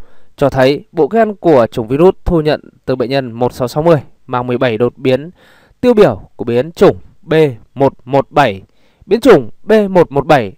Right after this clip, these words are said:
được cho là có khả năng lây lan nhanh hơn so với các chủng sars cov hai trước đây.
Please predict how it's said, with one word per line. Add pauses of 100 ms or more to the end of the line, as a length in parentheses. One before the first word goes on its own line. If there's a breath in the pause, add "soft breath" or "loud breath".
(100)
được
cho
là
có
khả
năng
lây
lan
nhanh
hơn (140)
so
với (340 soft breath)
các
chủng
sars (120)
cov
hai
trước
đây.